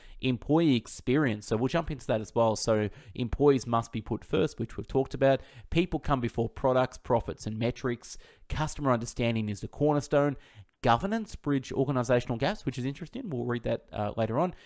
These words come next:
And outside in thinking and doing versus inside out thinking and doing a core. And then we'll talk about the platinum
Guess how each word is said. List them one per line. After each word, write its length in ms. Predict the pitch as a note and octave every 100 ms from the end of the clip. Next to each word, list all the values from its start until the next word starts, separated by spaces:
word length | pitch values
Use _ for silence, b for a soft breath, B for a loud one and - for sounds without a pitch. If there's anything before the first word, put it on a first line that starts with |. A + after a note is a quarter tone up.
| b b
And 280 | B2 B2 A#2+
outside 560 | B2+ C3 - C3 B2 A#2
in 180 | B2+ C3+
thinking 520 | C3+ D#3+ D3+ D#3+ D3 -
and 300 | A2+ A2+ A2 G#2+
doing 300 | - B2 A#2
versus 400 | G#2+ A2 - G#2 -
inside 460 | B2 A#2 - A2 A2+
out 240 | A#2 G#2 -
thinking 400 | A2+ G#2 A2+ G2 b b b -
and 200 | A2 G2+
doing 260 | A#2 G#2+
a 60 | G2
core. 380 | - A2+ G2+ F#2+ -
And 140 | A#2+
then 80 | A#2
we'll 80 | A2+
talk 200 | A#2+ G#2+
about 200 | A2 G#2
the 60 | G2
platinum 520 | - G#2+ F#2 G#2+